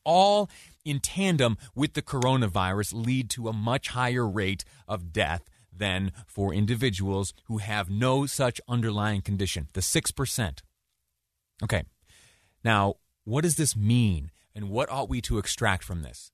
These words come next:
I have, uh, about two, two and a half, two and a half observations. Uh, n-, number one, we, uh, in America, we need to get a bit healthier.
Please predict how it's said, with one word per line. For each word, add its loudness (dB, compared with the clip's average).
I 2
have, 0
uh, -4
about -4
two, -2
two 2
and 2
a 0
half, -4
two -4
and 0
a 2
half 0
observations. -2
Uh, 0
n-, 0
number 0
one, 0
we, 2
uh, 2
in 2
America, 2
we 0
need -2
to -6
get 0
a -4
bit -4
healthier. -8